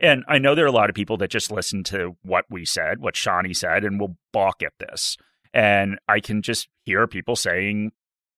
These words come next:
"Why would I hold so much in cash when I'm earning no return and when inflation is actually destroying the purchasing power of my cash?" And I get that. But the same argu-,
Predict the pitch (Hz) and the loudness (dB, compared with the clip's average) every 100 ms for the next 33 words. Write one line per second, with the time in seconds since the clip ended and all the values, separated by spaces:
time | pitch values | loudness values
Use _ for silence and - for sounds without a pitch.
0 | _ - 90 98 120 123 110 104 107 104 | _ -14 -2 2 4 4 4 2 -2 -4
1 | 98 90 - 101 120 160 160 - 110 104 | -6 -6 -8 -6 0 2 0 -2 -4 0
2 | 101 101 101 98 92 95 101 110 107 110 | 0 0 -2 -2 -4 -2 0 2 0 -4
3 | - 92 87 87 - _ 101 101 101 98 | -4 -4 -2 -6 -14 _ -6 -2 -2 -4
4 | - 104 98 110 92 87 - 87 85 - | -2 -2 -2 -4 -2 -2 -2 -8 -4 -6
5 | 95 87 87 85 - 87 - 95 85 85 | -4 -4 -4 -6 -10 -8 -8 -10 -6 -6
6 | 92 - 98 92 - 50 - - - _ | -6 -10 -10 -6 -2 -2 -4 -10 -14 _
7 | _ _ - - 135 104 - 87 - - | _ _ 0 2 4 2 -2 -6 -10 -12
8 | _ _ 123 110 - 147 151 143 120 110 | _ _ -8 -4 -2 0 0 2 0 0
9 | 117 | -2